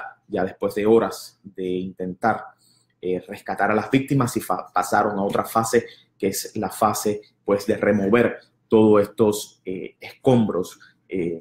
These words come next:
a los que viven aquí en Miami, eh, la alerta es para que no circulen por esta zona, está cerrado al tráfico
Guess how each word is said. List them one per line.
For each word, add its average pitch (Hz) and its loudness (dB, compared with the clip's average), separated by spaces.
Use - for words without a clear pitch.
a 98 -8
los 104 -8
que 92 -6
viven 127 2
aquí 107 -2
en 117 2
Miami, 113 0
eh, 85 -8
la 90 -4
alerta 104 0
es 110 -4
para 98 -6
que 92 -10
no 117 2
circulen 117 4
por 92 -6
esta - -12
zona, 107 -6
está 98 -12
cerrado 101 -2
al 95 -2
tráfico 107 -2